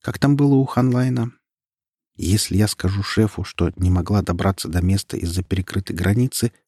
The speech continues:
он мне просто не поверит. Зачем припёрлась в самом-то деле? Могла догадаться, что если бы результаты были, он уже позвонил бы.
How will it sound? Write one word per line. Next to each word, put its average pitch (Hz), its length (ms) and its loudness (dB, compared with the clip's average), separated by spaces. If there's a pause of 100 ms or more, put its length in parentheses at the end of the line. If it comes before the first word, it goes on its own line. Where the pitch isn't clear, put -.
он 107 160 6
мне 101 100 6
просто 95 320 -2
не 95 80 4
поверит. 107 500 -2 (1160)
Зачем 85 500 0
припёрлась 143 600 2
в - 80 -10
самом-то 107 400 0
деле? - 380 -2 (480)
Могла 131 260 4
догадаться, 117 640 2
что - 180 -8
если 92 320 0
бы 90 140 4
результаты 117 480 2
были, 131 400 4 (160)
он 104 140 6
уже 98 160 2
позвонил 143 500 4
бы. 90 240 -4